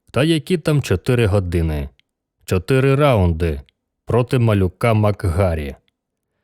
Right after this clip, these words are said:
І ось уже три тижні, як він належить їй.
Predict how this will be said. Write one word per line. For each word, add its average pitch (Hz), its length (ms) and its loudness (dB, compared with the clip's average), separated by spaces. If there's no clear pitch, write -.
І 92 100 2
ось 98 240 2
уже 98 180 2
три 90 220 0
тижні, 117 560 2
як 131 300 -2
він 147 260 2
належить 104 580 0
їй. 85 400 -4